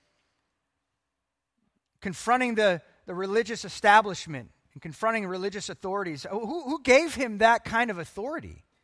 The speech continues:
What gives him authority in your life to say you must meet as a church and not just do online ministry? What gives him that kind of authority to do that?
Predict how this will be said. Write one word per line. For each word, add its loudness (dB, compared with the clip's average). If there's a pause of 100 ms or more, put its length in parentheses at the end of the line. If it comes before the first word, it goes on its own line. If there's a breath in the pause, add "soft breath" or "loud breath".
(1500)
What -4
gives 0
him -4
authority 2
in -4
your 0
life 4 (1400)
to -8
say 0
you -6 (260)
must 2
meet -4
as 4
a -12
church -10 (1300)
and -4
not 6
just -8
do -6
online 4
ministry? -8 (760)
What -6
gives -2
him -4
that 8
kind 4
of -2
authority -4
to -16
do -8
that? -10